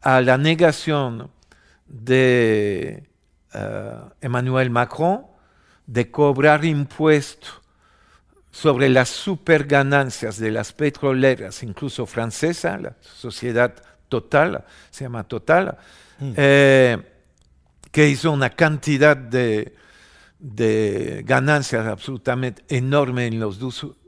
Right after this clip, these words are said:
Speaker 1: dos últimos años, o otras empresas del cac cuarenta, que es la bolsa de valor de,
Speaker 2: Ujú.
Speaker 1: eh, en París,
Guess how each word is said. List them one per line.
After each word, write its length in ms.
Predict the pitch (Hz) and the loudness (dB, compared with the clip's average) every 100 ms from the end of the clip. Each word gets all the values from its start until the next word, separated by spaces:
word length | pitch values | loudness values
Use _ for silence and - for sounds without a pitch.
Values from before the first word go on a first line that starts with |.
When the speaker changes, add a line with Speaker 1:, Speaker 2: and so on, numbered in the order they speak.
| _ _ | _ _
Speaker 1:
dos 220 | 131 123 127 | -4 -4 -6
últimos 520 | 101 120 113 113 - | -10 -8 -8 -8 -6
años, 380 | 143 180 208 _ - _ _ _ | -4 -4 -10 _ -20 _ _ _
o 300 | 147 143 - | 0 0 2
otras 540 | 196 196 - 147 - | 2 2 4 2 2
empresas 680 | 165 135 - 151 135 143 120 | -2 -4 2 2 2 -2 -2
del 280 | 120 113 - | 0 0 0
cac 560 | 165 139 - _ _ - | 0 0 -2 _ _ -4
cuarenta, 580 | 120 123 135 107 107 | 0 2 0 0 -4
que 160 | 92 110 | -4 -6
es 160 | 101 107 | -4 0
la 160 | 107 | 0
bolsa 400 | 107 127 101 117 | 0 -2 -2 -4
de 80 | 107 | -2
valor 380 | 113 110 123 110 | -2 -2 -2 -4
de, 320 | 107 98 - - | -4 -4 -6 -12
Speaker 2:
Ujú. 360 | 131 117 185 214 - | -12 -10 -12 -10 -4
Speaker 1:
eh, 520 | 127 113 110 95 - | -2 -2 -4 -6 -8
en 160 | 117 104 | -10 -2
París, 520 | 110 151 220 - | 0 0 -2 -6